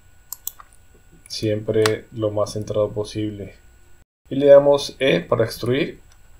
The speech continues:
y ubicamos acá el resto del hueso hasta donde sería el pie, ¿no? Lo que vamos a hacer ahora, vamos a emparentarlo con la pierna. Entonces seleccionamos la pierna,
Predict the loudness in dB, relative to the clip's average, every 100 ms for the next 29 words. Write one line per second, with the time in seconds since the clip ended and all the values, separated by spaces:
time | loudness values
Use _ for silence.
0 | -20 -20 -6 -2 -2 0 -2 0 -2 -2
1 | -4 -4 -6 -6 -4 -2 -2 -4 -8 -10
2 | -6 -6 -6 -6 -6 -6 -10 -8 -4 -4
3 | -6 -12 -12 -10 -10 -10 -12 -20 -20 -20
4 | _ _ _ _ _ _ _ _ _ _
5 | -10 -4 -2 2 2 2 2 6 6 4
6 | 2 0 -2 -2 -2 -6 -14 -20 -20 -20
7 | -12 -4 -2 4 4 4 4 4 4 2
8 | 0 0 2 0 0 -14 -14 -10 -10 -10
9 | -4 -2 -2 0 -2 -2 -2 -2 0 0
10 | -2